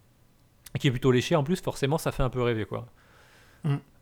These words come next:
Speaker 1: Euh, donc forcément, le Kickstarter, il a, il a bien marché parce que la présentation était propre, c'était, ouais, il y avait un beau trailer, euh, des anciens de BioWare,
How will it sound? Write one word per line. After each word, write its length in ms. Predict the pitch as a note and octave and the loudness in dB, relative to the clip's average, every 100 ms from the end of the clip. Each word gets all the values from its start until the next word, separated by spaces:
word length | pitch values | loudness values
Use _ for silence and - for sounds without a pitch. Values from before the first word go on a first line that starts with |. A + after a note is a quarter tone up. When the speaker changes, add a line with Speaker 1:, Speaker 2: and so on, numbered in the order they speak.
| C3+ | 0
Speaker 1:
Euh, 380 | A#2 A2 A2 | 2 4 2
donc 180 | G#2+ A#2 | -2 -4
forcément, 340 | - - C3+ D#3 | -2 0 2 2
le 80 | |
Kickstarter, 540 | C3 B2+ B2+ - C#3 C3 | 0 -4 -4 -4 -2 -2
il 100 | G#2 | -2
a, 260 | G2 G2 G2+ | -4 -6 -6
il 80 | G#2+ | -6
a 40 | |
bien 120 | G#2+ | -4
marché 220 | A#2 A2+ A2+ | -2 -2 -4
parce 160 | A2 | -4
que 80 | - | -6
la 60 | G#2+ | -4
présentation 420 | A#2+ B2 - A#2 | -4 -4 -6 -6
était 160 | - | -8
propre, 320 | G2 - D3+ - | -8 0 0 0
c'était, 320 | A2+ - G#2+ | -8 -6 -4
ouais, 160 | G#2+ | -4
il 60 | A2 | -4
y 20 | |
avait 100 | G2+ | -4
un 40 | G2+ | -2
beau 140 | A#2 | -4
trailer, 600 | - A#2 A2+ B2+ C#3+ C#3 - - - - - - | -2 -2 0 2 2 0 -6 -20 -20 -20 -20 -10
euh, 300 | G#2 G2+ G2 F#2+ - - _ _ _ | -6 -4 -6 -8 -14 -20 _ _ _
des 140 | B2+ B2+ | -4 -2
anciens 180 | B2+ B2 | 0 0
de 100 | A#2+ | 2
BioWare, 520 | A#2 A#2+ C#3+ C#3+ | 2 4 2 0